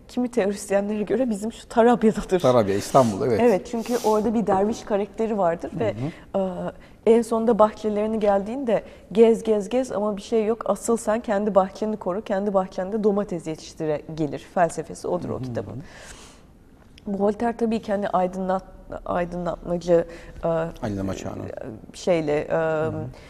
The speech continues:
Speaker 1: güdüyle ve psikolojiyle
Speaker 2: Hı hı.
Speaker 1: ve felsefeyle onu yazmış ama hani bugün hani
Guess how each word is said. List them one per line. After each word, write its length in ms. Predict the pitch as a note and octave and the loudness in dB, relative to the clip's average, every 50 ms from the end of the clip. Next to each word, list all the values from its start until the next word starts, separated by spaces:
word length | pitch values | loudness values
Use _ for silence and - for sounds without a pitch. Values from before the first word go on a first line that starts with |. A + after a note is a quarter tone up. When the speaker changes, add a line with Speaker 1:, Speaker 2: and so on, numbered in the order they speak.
| - - - - | -20 -20 -10 -6
Speaker 1:
güdüyle 580 | F#3 F3 F#3+ G3 E3 F#3+ G3+ G3 F#3 F3+ F3+ F3+ | -2 2 2 2 2 2 0 2 2 2 4 4
ve 120 | F3+ F3+ | 4 2
psikolojiyle 720 | F3 - - - - F#3 F3+ F3 E3+ E3 F3 F3+ F3 E3 D#3+ | 0 -2 -12 -8 -2 0 2 2 0 -2 -4 -4 -2 -2 -2
Speaker 2:
Hı 40 | |
hı. 20 | E3 | -2
Speaker 1:
ve 160 | E3 - - | -4 -6 -6
felsefeyle 680 | - - - D#3 E3 E3+ - F#3+ - - A#3+ A#3+ G#3+ E3 | -6 -4 -2 -2 -2 -2 -6 -8 -2 -2 0 2 2 2
onu 180 | E3 E3 E3 | 0 0 -2
yazmış 420 | E3 D#3+ D#3+ F3 - F4+ - - D#4 | -2 -4 -4 -4 -6 -12 -8 -4 -4
ama 220 | C4 A3 F#3 E3+ - - - - - - - | -2 -2 -2 -4 -6 -12 -20 -20 -20 -20 -16
hani 340 | - G3+ G3+ G3+ F#3+ F#3+ - - - - - - - - - - - - | -10 -8 -6 -4 -4 -4 -6 -10 -16 -16 -16 -16 -18 -20 -20 -20 -10 -6
bugün 420 | G3+ F#3 A3 A#3 G3 G3+ G3+ G#3 | -4 0 2 2 2 2 0 0
hani 360 | A3+ G#3 F#3 F3+ F#3 F3+ - | 0 -2 -2 -2 -4 -6 -6